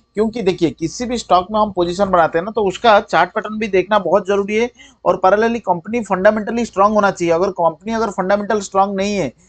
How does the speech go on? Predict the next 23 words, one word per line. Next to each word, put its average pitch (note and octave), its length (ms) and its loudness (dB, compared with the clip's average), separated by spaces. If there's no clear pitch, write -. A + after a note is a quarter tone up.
तो G#3+ 80 0
बाद F#3+ 340 4
में A#3 120 -2
फिर A#3+ 220 -2
अगर A3 380 2
किसी F#3 300 -8
भी A#3+ 100 -2
चार्ट G3+ 220 2
पैटर्न G#3 200 -6
में G#3+ 160 -4
जाए, G#3 160 4
तो A#3 140 -8
फिर A3+ 100 -4
कोई A#3 160 -2
वैल्यू F3+ 260 2
नहीं F#3 180 -2
है। C#3+ 60 -6
कंपनी D3+ 400 -4
को A3+ 140 -6
हमें F#3+ 320 0
फंडामेंटली F#3 640 -4
स्ट्रॉन्ग F#3 260 -2
कंपनी, F#3+ 420 -2